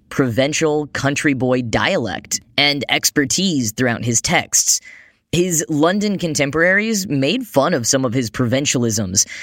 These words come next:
such as his continual use of thou as the informal singular version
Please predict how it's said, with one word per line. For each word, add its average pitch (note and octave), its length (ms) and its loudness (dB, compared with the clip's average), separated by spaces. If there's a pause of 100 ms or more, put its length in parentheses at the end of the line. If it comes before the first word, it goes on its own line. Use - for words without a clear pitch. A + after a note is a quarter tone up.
(120)
such D#3 280 0
as C3+ 260 0
his C3+ 320 0
continual G#3 580 0
use D#3+ 340 -2
of C3 340 0
thou A2+ 640 0 (300)
as A2 220 -2
the A#2 240 -2
informal C#3+ 760 0
singular F3 520 2
version B2+ 500 -2